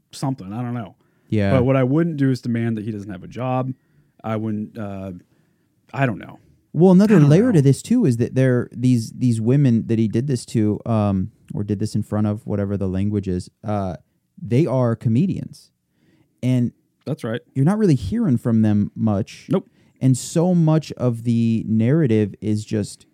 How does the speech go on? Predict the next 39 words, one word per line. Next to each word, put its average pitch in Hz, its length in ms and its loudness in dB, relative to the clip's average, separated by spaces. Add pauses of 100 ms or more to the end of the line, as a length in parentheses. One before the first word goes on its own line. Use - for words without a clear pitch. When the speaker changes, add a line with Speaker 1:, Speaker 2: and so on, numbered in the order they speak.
(160)
Speaker 2:
he 170 200 2
shouldn't 151 260 0
be 135 60 0
able 127 120 0
to 117 80 0
do 117 260 2
what 110 140 0
he's 107 160 -4
doing 131 280 0
anymore. 107 360 0
And 131 200 0
not 196 220 0
that 190 100 -2
I'm 143 100 2
saying 131 340 0 (260)
they 127 240 4
should 131 220 0
be 113 140 -2
built 104 440 -4
up, 131 240 -4 (320)
kinda 131 180 4
like, 110 300 2 (300)
like 117 120 2
we 135 120 6
were 147 60 6
just 151 140 0
talking 185 280 0
about. 98 180 0
You're 131 140 4
a 127 40 4
victim, 131 340 0
so 117 120 0
now 110 140 2
you're 110 180 2
infallible. 104 580 -2 (280)
Speaker 1:
Yeah. 110 120 -4
Speaker 2:
You 123 100 6
should 123 200 2
now 113 380 2